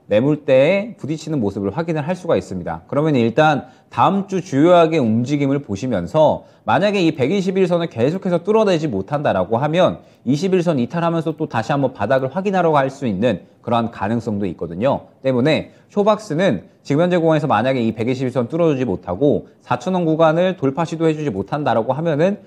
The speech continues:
그냥 정리하고 가주시는 게 좋을 것 같고, 만약에 돌파를 해준다라고 하더라도 결론적으로는 이 사천 원 초반대의 매물대가 너무 두텁기 때문에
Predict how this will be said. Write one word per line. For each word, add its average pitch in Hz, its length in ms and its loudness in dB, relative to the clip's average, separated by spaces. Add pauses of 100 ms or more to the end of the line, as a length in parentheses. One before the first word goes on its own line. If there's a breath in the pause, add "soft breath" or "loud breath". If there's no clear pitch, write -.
(140)
그냥 120 200 -2
정리하고 120 460 0
가주시는 98 360 -4
게 101 80 -4
좋을 87 220 -10
것 107 120 0
같고, 80 440 -4 (300 loud breath)
만약에 180 300 0
돌파를 220 440 4
해준다라고 202 540 2
하더라도 165 680 0 (220 loud breath)
결론적으로는 208 720 2
이 147 80 2
사천 139 380 -4
원 190 80 0
초반대의 202 580 0
매물대가 143 460 0
너무 120 280 -4
두텁기 143 400 -10
때문에 98 600 -2